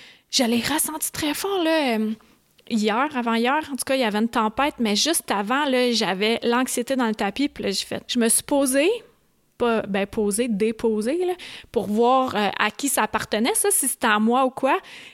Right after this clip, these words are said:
mais c'était justement l'égrégore collectif de crainte par rapport à la tempête qui s'en venait. Hey guys, là, on a déjà vécu plusieurs tempêtes, là. <laughs> On, euh, s'en sort tout le temps. Même le verglas, là, ça a été vingt quelques jours, euh,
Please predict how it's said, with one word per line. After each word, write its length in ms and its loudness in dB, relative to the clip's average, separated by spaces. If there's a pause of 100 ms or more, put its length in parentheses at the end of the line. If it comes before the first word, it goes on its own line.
mais 160 4
c'était 460 2
justement 600 0
l'égrégore 880 2
collectif 680 0
de 300 2 (120)
crainte 680 -2
par 160 -2
rapport 340 2
à 100 2
la 140 0
tempête 500 -2
qui 100 -8
s'en 240 0
venait. 340 0 (960)
Hey 140 4
guys, 480 0
là, 120 2 (200)
on 180 2
a 120 2
déjà 320 2
vécu 360 0
plusieurs 340 -2
tempêtes, 580 0
là. 80 2 (260)
<laughs> 600 -2
On, 420 4
euh, 160 2
s'en 240 2
sort 260 4
tout 100 0
le 60 0
temps. 140 -2 (480)
Même 260 4
le 140 4
verglas, 680 2
là, 160 2
ça 140 0
a 40 2
été 260 0
vingt 340 0
quelques 220 -2
jours, 380 2
euh, 200 0